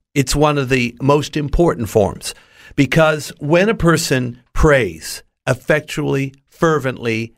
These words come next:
and regularly, they become strong in God. And Neil, I have seen enough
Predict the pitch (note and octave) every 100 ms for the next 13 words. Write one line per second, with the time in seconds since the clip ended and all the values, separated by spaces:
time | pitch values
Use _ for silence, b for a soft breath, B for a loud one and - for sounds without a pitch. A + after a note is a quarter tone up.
0 | _ C#3+ C3+ C#3 A#2+ - A#2+ A2+ D3 F#3
1 | C#3+ A2+ F2+ F2+ A#2 - b b b b
2 | b A#2+ D3+ F3+ F#3 - E3 E3 - F#3
3 | A3 G#3+ - - _ - D3+ E3 D3 D#3
4 | A#2 - - _ _ b b b D3 C#3
5 | C3 C3+ E3+ E3 C3 D3 C#3+ A#2+ - D#3
6 | E3 D#3 - C3+ B2+ B2+ - -